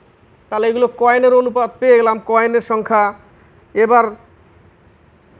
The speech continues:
যার মূল্যের অনুপাত দিয়েছে তিরিশ is to এগারো is to সেভেন, এবার এর সাথে গুণ করো। এই একের সাথে তিরিশ, পেলাম তিরিশ, এই দুইয়ের সাথে এগারো,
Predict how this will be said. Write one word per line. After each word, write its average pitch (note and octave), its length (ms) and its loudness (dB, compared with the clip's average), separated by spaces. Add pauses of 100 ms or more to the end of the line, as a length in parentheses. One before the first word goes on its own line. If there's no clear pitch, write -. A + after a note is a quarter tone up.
(480)
যার G#3 220 2
মূল্যের C#4 360 2
অনুপাত C4 360 0
দিয়েছে A3+ 360 -4
তিরিশ B3+ 360 -10
is B3 180 -10
to B3 60 -6
এগারো A#3+ 300 0
is A3 140 -4
to A3+ 80 -10
সেভেন, G#3+ 480 -6
এবার G#3+ 280 -4
এর G3+ 120 -4
সাথে G3+ 260 -6
গুণ G3+ 240 -4
করো। D#3+ 280 -6 (120)
এই G3 240 -6
একের G#3 300 -2
সাথে G3 320 -6
তিরিশ, A3+ 640 -6 (1400)
পেলাম G#3 280 -2
তিরিশ, G#3 440 -6 (600)
এই F#3+ 140 -4
দুইয়ের G#3+ 300 -2
সাথে G#3+ 460 -4 (280)
এগারো, G#3 520 0